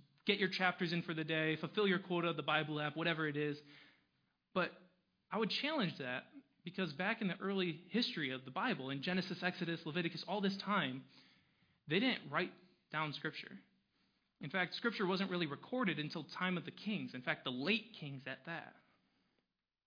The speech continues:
The way that Scripture was passed down was by word of mouth. People would talk or tell these stories to their kids that they've heard from their parents. And then their kids would say it to their kids and so on and so forth until eventually it was recorded.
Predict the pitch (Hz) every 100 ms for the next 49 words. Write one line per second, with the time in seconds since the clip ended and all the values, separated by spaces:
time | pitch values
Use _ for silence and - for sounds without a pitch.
0 | 170 180 233 214 - 185 185 156 - 202
1 | 208 - 214 208 139 139 - - _ _
2 | - 156 156 160 - 160 180 - - _
3 | _ _ _ _ _ _ _ _ _ _
4 | 185 202 190 175 156 165 - - _ _
5 | - - 180 - - - - 151 - 202
6 | 190 190 196 190 175 - 151 - 208 156
7 | 127 - - - 156 160 175 160 143 123
8 | - 214 127 - - - - 165 165 170
9 | 202 202 165 165 - 165 156 175 202 170
10 | 143 139 175 156 135 131 240 247 143 123
11 | 123 - _ - - _ 147 202 175 180
12 | 196 170 143 175 151 139 196 196